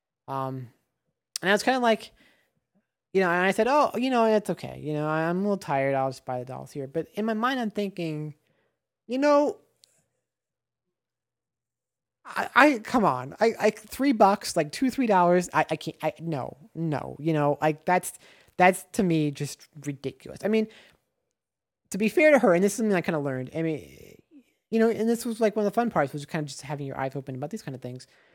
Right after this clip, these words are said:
is that to her, like, that two to three bucks was kinda like a big deal,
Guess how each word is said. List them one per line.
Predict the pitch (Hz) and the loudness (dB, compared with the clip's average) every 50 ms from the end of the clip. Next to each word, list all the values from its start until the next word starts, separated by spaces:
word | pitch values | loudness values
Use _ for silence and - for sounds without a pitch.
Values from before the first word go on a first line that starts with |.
| _ _ _ _ _ - | _ _ _ _ _ -10
is | 160 139 | -6 -4
that | 151 143 | -4 -4
to | 156 | -4
her, | - - - 320 339 320 269 214 220 220 _ _ _ _ _ _ _ _ | -2 2 4 6 6 6 6 4 2 -2 _ _ _ _ _ _ _ _
like, | _ - | _ -18
that | 180 165 - | -16 -16 -12
two | - - 240 | -8 -6 -4
to | 240 | -4
three | 226 226 | -2 -4
bucks | 220 175 180 175 190 - | -4 -2 -4 -4 -6 -6
was | - - | -12 -16
kinda | - - 190 | -12 -10 -10
like | 196 185 165 | -10 -10 -12
a | |
big | 147 175 170 151 | -12 -12 -10 -8
deal, | 143 170 220 190 - - 139 - - | -8 -6 -4 -4 -6 -6 -10 -18 -20